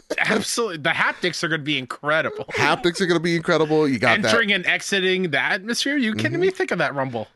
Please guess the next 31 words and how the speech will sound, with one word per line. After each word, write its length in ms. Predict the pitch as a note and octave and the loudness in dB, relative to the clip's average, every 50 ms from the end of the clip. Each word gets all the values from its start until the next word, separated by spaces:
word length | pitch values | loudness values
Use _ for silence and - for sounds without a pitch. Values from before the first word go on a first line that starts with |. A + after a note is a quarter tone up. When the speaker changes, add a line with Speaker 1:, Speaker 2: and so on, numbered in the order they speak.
| F4 - | -8 -2
Speaker 1:
Oh 60 | E4 | -2
Speaker 2:
Think 120 | C4 - - | 0 0 2
Speaker 1:
my 60 | F#4+ | 2
Speaker 2:
about 120 | G4+ G4+ | 0 2
the 60 | - A#3 | 4 4
Speaker 1:
goodness. 160 | F#3 D3 C#3 | 4 4 4
Speaker 2:
rockets 400 | C#3 C#3 D3 - - - - - | 4 2 2 0 -4 -8 -6 -4
going 240 | B2 A2+ A2 G#2+ G#2+ | -4 -2 -2 0 0
off 220 | G2+ G2+ G2+ - | 0 0 -2 -4
in 120 | A2 G2 | -8 -6
those 180 | G2 G2 F#2+ - | -4 -6 -4 -4
triggers. 600 | - - A2 F#2 D#2+ - D#2 - - - - - - - _ _ _ _ _ _ _ - - | -4 -4 -4 -6 -6 -8 -10 -8 -8 -8 -8 -10 -14 -20 _ _ _ _ _ _ _ -10 -6
Yeah? 180 | G#2+ B2+ D3+ | -4 -4 -4
Speaker 1:
Hoo-wee. 680 | F3 G3 G3+ C#4+ A#3+ E3+ C3 A#2 A#2+ F3 G#3+ F3 - - - - - | -4 -4 -2 -2 0 0 -2 -4 -4 -2 -2 -2 -4 -8 -14 -18 -10
Speaker 2:
That's 200 | - - - - | -8 -6 -4 0
where 100 | G3+ F3 | 2 2
they 60 | D3+ C3+ B2 | 4 4 2
Speaker 1:
Great. 20 | A#2+ | 2
Speaker 2:
went 160 | B2 A2 F#2+ | 2 0 0
wrong 200 | G#2+ A2+ A#2 A2+ G#2+ | -2 -2 -4 -4 -4
there. 200 | F#2+ E2 D#2+ D#2+ - - - - - - - - - - - - _ | -8 -8 -10 -12 -14 -18 -20 -20 -20 -18 -18 -18 -18 -20 -20 -2 _
Uh, 360 | D#3 E3+ E3+ E3 D#3+ D#3+ C#3+ - - _ _ _ _ _ _ | 2 4 4 4 4 2 0 -2 -6 _ _ _ _ _ _
no, 140 | D#3 D#3+ C3+ | -2 0 2
I 140 | A#2 A#2 B2+ | 2 2 0
think, 360 | - - C3+ A#2 F#2 - - - | -2 -4 -6 -6 -6 -8 -12 -10
<laughs> 40 | - | -10
I 220 | - - - A#2+ | -6 -6 -6 -6
think 280 | - - A2+ G#2+ - - | -6 -8 -10 -10 -10 -10
you're 140 | E2 F2 F#2 | -10 -8 -8
right. 120 | G2 - | -4 0
And, 240 | C3 D3+ D#3+ E3+ E3+ | 0 0 0 0 -4